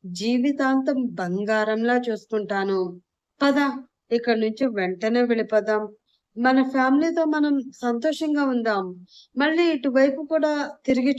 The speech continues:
చూడొద్దు అని విహాన్ అనడంతో అతని వీపుపై గట్టిగా పరుచుకున్న శశిక చేతులు పట్టు లూజ్ అవడంతో, "మళ్ళీ ఇటు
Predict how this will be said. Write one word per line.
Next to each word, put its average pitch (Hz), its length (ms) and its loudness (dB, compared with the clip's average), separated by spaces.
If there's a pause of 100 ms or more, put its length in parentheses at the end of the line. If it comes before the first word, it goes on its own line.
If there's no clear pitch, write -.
చూడొద్దు 202 640 -2 (340)
అని 226 220 2
విహాన్ 202 480 0
అనడంతో 254 880 0 (360)
అతని 240 320 0
వీపుపై 269 640 -2
గట్టిగా 190 580 -2
పరుచుకున్న 220 720 -4
శశిక 214 480 -6 (240)
చేతులు 226 320 -2
పట్టు 202 720 -2 (420)
లూజ్ 269 460 2
అవడంతో, 240 800 -2 (440)
"మళ్ళీ 240 800 0 (380)
ఇటు 247 240 0